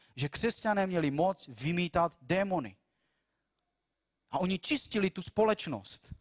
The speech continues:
Oni přinášeli průlom. Lidé byli uzdravováni, protože oni vymítali démony a přinášeli průlom, aby lidé byli osvobozovaní. Eh, měli evangelizační vyučování.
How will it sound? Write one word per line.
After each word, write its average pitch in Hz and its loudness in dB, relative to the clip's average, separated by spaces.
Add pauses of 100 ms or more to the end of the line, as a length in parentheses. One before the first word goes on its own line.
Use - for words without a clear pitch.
(240)
Oni 190 0
přinášeli 220 2
průlom. 196 2 (320)
Lidé 214 4
byli 208 2 (100)
uzdravováni, 185 2 (260)
protože 170 0
oni 175 2
vymítali 202 2
démony 180 2 (240)
a - -6
přinášeli 175 2
průlom, 185 4 (180)
aby 139 0
lidé 180 4
byli 165 -2
osvobozovaní. 135 -2 (1200)
Eh, 143 8 (140)
měli 180 4
evangelizační 220 4
vyučování. 165 0